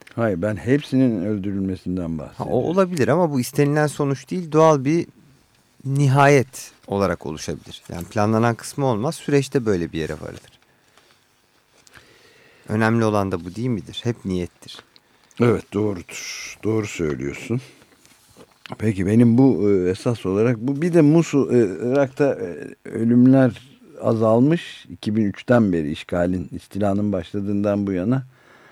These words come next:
Speaker 1: en düşük seviyelere ulaşmış ama düşme seviyesi ölümlerin yavaşladı.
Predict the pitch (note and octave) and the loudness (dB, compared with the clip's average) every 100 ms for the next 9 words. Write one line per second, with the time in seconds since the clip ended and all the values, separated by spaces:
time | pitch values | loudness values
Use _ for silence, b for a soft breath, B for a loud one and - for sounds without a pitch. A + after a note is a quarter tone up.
0 | b b b b - F#2+ A2+ G2 - F2+ | b b b b -10 0 2 2 -2 -8
1 | - G2 G2+ G2+ G2 G#2 G2 F2+ F2+ F3 | -2 0 2 2 2 0 -2 -4 -4 -6
2 | F3+ D#3+ E3 D#3 D#2+ G2+ G#2 - D3+ E3 | -4 -2 0 -2 -6 -8 -6 0 4 4
3 | - G#2 F#2+ F2 - F#2 F#2 F#2+ F#2 F#2 | 4 0 0 -2 -2 -2 0 0 0 0
4 | C3 D#3 C#3 _ _ - G2+ F#2+ F2+ D#2+ | 0 -4 -8 _ _ -6 -2 0 0 -2
5 | F#2 F#2 E2 | -6 -8 -8